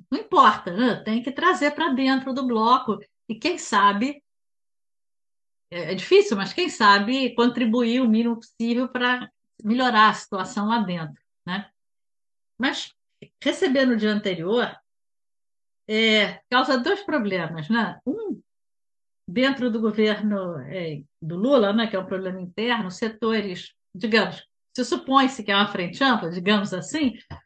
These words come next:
setores mais à direita do seu governo, mais ao centro, podem reclamar e se queixar, né? É, isso é um problema. Mas o outro problema é que os países que vieram pra reunião, os presidentes,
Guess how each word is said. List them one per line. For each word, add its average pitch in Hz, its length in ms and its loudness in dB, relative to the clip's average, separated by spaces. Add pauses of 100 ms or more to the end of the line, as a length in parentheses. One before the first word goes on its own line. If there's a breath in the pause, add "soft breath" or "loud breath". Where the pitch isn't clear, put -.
(160)
setores 247 440 2
mais 202 260 2
à 196 80 -2
direita 185 460 -6
do 196 80 -16
seu 226 180 -6
governo, 247 460 4
mais 196 200 2
ao 208 120 0
centro, 247 640 2 (420)
podem 220 300 0
reclamar 226 680 2 (360)
e - 60 -12
se - 160 -14
queixar, 170 540 -6 (200)
né? 233 320 -2 (920)
É, 214 460 0 (300)
isso - 180 -4
é - 20 4
um 220 100 0
problema. 180 440 0
Mas 240 200 0
o 403 100 6
outro 269 460 4
problema 202 800 -2 (840)
é 277 100 -4
que 339 120 -2
os 440 80 -2
países 269 840 2
que 247 120 0
vieram 208 600 0
pra 190 140 -8
reunião, 190 460 0
os - 80 -6
presidentes, 196 920 -4